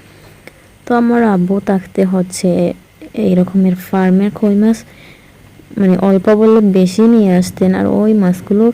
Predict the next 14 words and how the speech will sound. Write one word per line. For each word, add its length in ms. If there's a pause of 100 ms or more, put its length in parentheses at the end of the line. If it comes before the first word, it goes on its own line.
খেয়ে 260 (100)
দেখা 240
যায় 160
এখনও 340 (100)
কই 140 (100)
মাছের 380 (100)
মনে 220
হচ্ছে, 300 (600)
কই 200
মাছ 140 (140)
কাল 180 (100)
মনে 180
হয় 180
খেয়েছি, 380